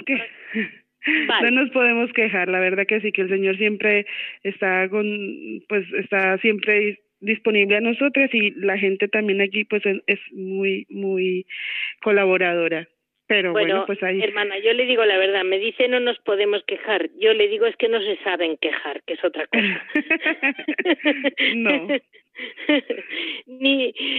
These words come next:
Speaker 2: ah, me alegro muchísimo que, bueno, pues ahí tengan, que sigan para adelante y muchísimo ánimo con este, estas circunstancias tan es-, tan especiales que a la gente le angustia,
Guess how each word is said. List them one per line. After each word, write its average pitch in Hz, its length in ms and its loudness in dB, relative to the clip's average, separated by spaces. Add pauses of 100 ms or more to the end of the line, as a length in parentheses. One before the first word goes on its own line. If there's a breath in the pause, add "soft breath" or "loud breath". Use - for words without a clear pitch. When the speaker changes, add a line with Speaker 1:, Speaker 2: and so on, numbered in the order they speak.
(160 loud breath)
Speaker 2:
ah, 262 140 -2
me 262 160 2
alegro 294 360 4
muchísimo 302 680 0
que, 247 120 0
bueno, 185 260 2
pues 190 200 -2
ahí 190 220 2
tengan, 311 520 2
que 254 120 -2
sigan 220 320 -2
para 151 240 -6
adelante 285 560 2 (380 loud breath)
y 240 160 0
muchísimo 240 720 2
ánimo 302 480 2
con 247 200 2
este, 240 720 4
estas 226 300 -2
circunstancias 220 600 -2
tan 202 200 0
es-, 190 140 -2 (340)
tan 190 160 -2
especiales 226 600 4 (460 loud breath)
que 226 60 2
a 214 40 0
la 262 100 0
gente 277 280 0
le 247 100 0
angustia, 240 380 -2